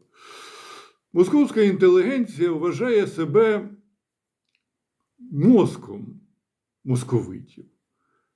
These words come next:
А насправді це гімно їх, московитів. Так.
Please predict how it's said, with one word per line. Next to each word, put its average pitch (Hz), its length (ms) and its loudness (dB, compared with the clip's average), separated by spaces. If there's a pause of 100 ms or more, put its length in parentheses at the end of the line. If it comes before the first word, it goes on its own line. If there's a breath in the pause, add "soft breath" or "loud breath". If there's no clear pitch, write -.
(280)
А 151 120 0
насправді 196 640 0
це - 180 -2
гімно 127 720 -2 (160)
їх, 95 460 -12 (180)
московитів. - 800 -10 (140)
Так. - 340 -18